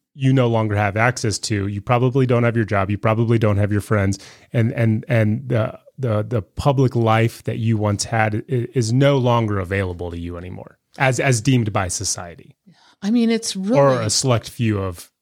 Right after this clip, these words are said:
Speaker 1: Twitter handles.
Speaker 2: I know. I mean, like, who have we seen that genuinely happen to? I mean,
Speaker 1: Matt Lauer.
Speaker 2: Yeah, but Matt Lauer still has all of his money.
Speaker 1: Well, you don't get to take their money because they say something stupid, but
Speaker 2: So
Speaker 1: you get
Speaker 2: do
Speaker 1: to
Speaker 2: you
Speaker 1: take
Speaker 2: think
Speaker 1: all their power.
Speaker 2: Do you think Matt Lauer doesn't have a social life at all?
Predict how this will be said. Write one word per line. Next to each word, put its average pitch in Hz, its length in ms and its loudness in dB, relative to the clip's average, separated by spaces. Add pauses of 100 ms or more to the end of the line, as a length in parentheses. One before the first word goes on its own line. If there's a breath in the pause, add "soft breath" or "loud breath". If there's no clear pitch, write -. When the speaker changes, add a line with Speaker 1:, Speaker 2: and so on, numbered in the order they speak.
(200)
Speaker 1:
Twitter 101 240 -2
handles. 80 460 -12 (640 loud breath)
Speaker 2:
I 202 120 2
know. 226 160 2
I 196 120 0
mean, 196 180 2
like, 185 200 -2
who 269 220 0
have 277 100 -2
we 240 100 2
seen 214 280 0
that 180 180 0
genuinely 170 800 0
happen 151 320 -4
to? - 200 -8
I 180 40 -4
mean, 170 120 -2
Speaker 1:
Matt 127 200 2
Lauer. 98 440 0 (1200)
Speaker 2:
Yeah, 214 140 2
but 208 160 -2
Matt 240 280 2
Lauer 185 440 0 (180 soft breath)
still - 340 -4
has 160 200 0
all 160 160 2
of 202 80 -2
his 233 160 -2
money. 170 400 -2 (500)
Speaker 1:
Well, 208 140 4
you 165 160 2
don't 156 120 4
get 120 120 -2
to - 80 -12
take 117 300 -4
their 101 120 -2
money 110 280 2
because 104 300 -2
they 98 100 -2
say 107 180 -2
something 98 340 -6
stupid, 139 360 0
but 123 80 0
Speaker 2:
So 127 80 -2
Speaker 1:
you 123 40 2
get - 20 0
Speaker 2:
do 131 80 2
Speaker 1:
to 117 60 2
Speaker 2:
you 113 40 -2
Speaker 1:
take 117 180 2
Speaker 2:
think - 40 -2
Speaker 1:
all 104 100 0
their 95 120 -4
power. 101 420 0
Speaker 2:
Do 214 120 -8
you 208 40 -6
think 208 180 -8
Matt 180 200 -6
Lauer 170 280 -2
doesn't 165 320 -4
have 156 140 -4
a 151 40 -6
social 156 340 -6
life 151 200 -6
at 147 60 -6
all? 147 280 -8